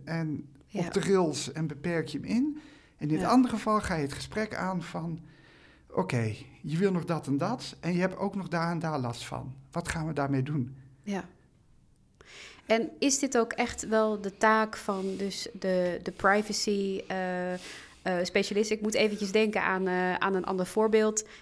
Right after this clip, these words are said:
Speaker 2: Ehm, ik heb een aantal keer moest ik geopereerd worden en ik had een keer een, een chirurg. En die, eh, eh,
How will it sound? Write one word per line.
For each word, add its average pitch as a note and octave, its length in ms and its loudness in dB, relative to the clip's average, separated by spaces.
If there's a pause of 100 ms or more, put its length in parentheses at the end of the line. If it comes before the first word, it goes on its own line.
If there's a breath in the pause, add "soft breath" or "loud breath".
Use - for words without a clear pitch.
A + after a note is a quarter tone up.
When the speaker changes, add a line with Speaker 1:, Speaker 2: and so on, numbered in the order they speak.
(120 loud breath)
Speaker 2:
Ehm, F3 400 0 (180)
ik D#3+ 160 -8
heb - 120 -10
een - 80 -2
aantal - 260 0
keer E3 240 2
moest E3+ 180 -4
ik D#3+ 220 -10
geopereerd F3 500 0
worden F3+ 300 2
en E3 120 0
ik E3 120 -4
had E3 140 -4
een E3+ 60 -4
keer D#3+ 240 -2
een, E3 180 -6
een F3 100 -4
chirurg. G3 640 2 (420 loud breath)
En F3 280 2
die, F3+ 300 4
eh, E3+ 160 6 (420)
eh, - 380 -4